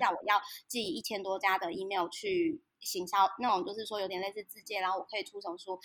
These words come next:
Speaker 1: 可是当时我的那个直觉就告诉我说，我做开发这件事情是浪费时间，我应该要好好专注在我目前的生活跟创作，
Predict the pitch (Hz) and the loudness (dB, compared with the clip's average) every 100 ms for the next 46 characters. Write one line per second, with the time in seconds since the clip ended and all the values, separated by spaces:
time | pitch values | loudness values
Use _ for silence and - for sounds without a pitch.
0 | - - 240 359 370 302 330 330 190 170 | -14 -8 -2 0 4 4 4 0 -2 -4
1 | 185 208 208 - - 175 175 165 175 190 | -4 -6 -6 -4 -6 -6 -6 -6 -6 2
2 | 190 185 190 165 - 196 - - _ 196 | 2 2 -2 -6 -2 -2 -2 -10 _ -6
3 | 196 302 247 247 226 226 214 208 190 185 | 0 2 2 0 0 0 -2 -2 -6 -6
4 | 185 175 175 185 370 - 320 - - - | -8 -8 -6 -4 -4 -6 -8 -10 -16 -10
5 | 208 214 247 247 226 214 - 185 180 170 | -6 -4 -2 0 0 0 -2 -2 -4 -6
6 | 190 196 202 190 196 170 220 233 180 175 | -8 -8 -8 -6 -4 -4 -6 -8 -6 -6
7 | 180 202 202 175 170 185 190 - 170 - | -4 -4 -6 -8 -10 -10 -10 -8 -10 -10
8 | 165 | -12